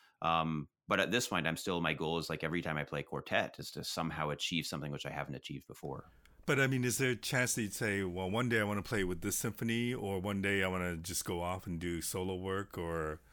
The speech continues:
Speaker 2: one day I just wanna dedicate all my time to the string quartet"? Or just because you
Speaker 1: Um,
Speaker 2: have everything working right now?
Speaker 1: Well, I mean,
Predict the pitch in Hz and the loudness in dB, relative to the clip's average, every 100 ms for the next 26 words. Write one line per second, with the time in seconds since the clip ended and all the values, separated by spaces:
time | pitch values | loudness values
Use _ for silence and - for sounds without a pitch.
0 | - - - 101 92 82 82 90 80 85 | -20 -20 -6 0 2 2 0 -4 -2 -2
1 | 80 87 85 80 80 78 - 82 82 80 | -2 -2 -2 0 -2 -4 -4 -4 -4 -6
2 | - 80 80 76 80 - - - - - | -4 -2 -2 -4 -8 -16 -20 -20 -20 -20
3 | - - - - 92 78 - 87 - 95 | -20 -20 -20 -10 -6 -6 -4 -4 -4 -6
4 | - 117 151 - - - 110 98 110 131 | -2 -4 -4 -10 -20 -4 -2 0 2 2
5 | 156 190 220 226 131 117 - 110 107 - | 4 6 8 8 4 2 0 2 2 2
6 | 98 95 92 90 - 98 - 90 85 85 | 0 0 -2 -6 -4 -4 -2 -2 2 0
7 | 87 87 85 80 78 95 98 - 180 190 | 2 2 2 0 -4 -8 -6 6 8 10
8 | 185 196 190 151 | 8 8 6 2